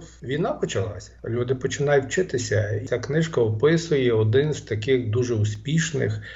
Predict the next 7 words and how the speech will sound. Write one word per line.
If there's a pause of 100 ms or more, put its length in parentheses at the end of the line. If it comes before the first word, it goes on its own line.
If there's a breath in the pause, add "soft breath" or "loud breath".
(280 loud breath)
експериментальних
застосувань
аеромобільних
військ. (760 loud breath)
Е,
ефективного
застосування.